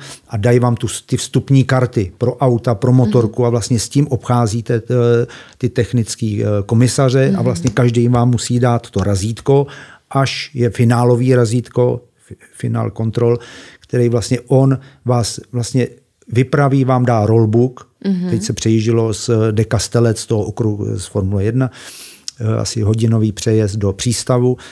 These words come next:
Speaker 1: tak on vám dá vlastně na tu cestu nejenom razítko, že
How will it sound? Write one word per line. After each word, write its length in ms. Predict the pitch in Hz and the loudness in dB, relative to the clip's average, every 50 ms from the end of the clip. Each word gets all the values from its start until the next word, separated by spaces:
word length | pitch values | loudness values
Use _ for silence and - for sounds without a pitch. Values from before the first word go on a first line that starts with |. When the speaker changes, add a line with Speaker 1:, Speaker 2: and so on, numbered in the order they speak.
| - - _ | -20 -20 _
Speaker 1:
tak 200 | - - - - | -10 -10 -10 -8
on 240 | - 110 113 117 117 | -6 -4 -2 -2 0
vám 240 | 113 113 113 110 107 | 0 2 2 2 2
dá 200 | 113 113 113 113 | 2 2 2 2
vlastně 300 | 110 113 - - 117 110 | 0 -2 -2 -2 -2 0
na 100 | 110 107 | 0 0
tu 140 | - 113 104 | -2 -4 -4
cestu 400 | - - 107 95 - - 104 98 | -2 -2 -4 -4 -4 -6 -4 -2
nejenom 500 | 104 110 113 117 117 110 98 95 - - _ _ _ - | 0 0 2 2 2 2 2 0 -4 -8 _ _ _ -2
razítko, 540 | 120 120 123 113 110 131 113 - - 120 117 | 0 0 2 2 2 0 -2 -2 -4 -4 -2
že 180 | 101 113 110 | -2 -2 -2